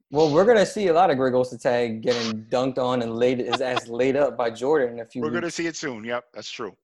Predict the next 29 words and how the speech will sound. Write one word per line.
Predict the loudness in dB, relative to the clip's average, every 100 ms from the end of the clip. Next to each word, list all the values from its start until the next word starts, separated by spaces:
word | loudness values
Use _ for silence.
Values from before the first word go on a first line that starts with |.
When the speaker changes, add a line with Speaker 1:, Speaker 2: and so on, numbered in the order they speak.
| -12 -6
Speaker 1:
Yeah. | -4 -4 -6
Um, | 0 2 4 2 -2 -6 -14 _ _ _ _ _ _ _ _ _ _ _ _ _
but | 2 4
yeah, | 6 6 4
so | 2 2 0 -10 _ _
Memo | -2 2 4 4
Okur, | 6 6 8 6 4 -2
uh, | -2 -2 -4
just | -4
another | -2 2 4 4
one | 2
of | 2
these | 0
big | 4 4 4
guys | 4 4 2 0 -8 -20 _ _ _ _ _ _ _
who | 2
would | 6 6
have | 6 4
just | -2 0
been | 0
a | 2
better, | 4 4 4 2
more | 2 4
viable | 6 6 6 4
player | 2 2 2 0
in | -2
twenty | -4 -4 -4
twenty | -4 -4 -2
because | -4 -4 0 0 0 -10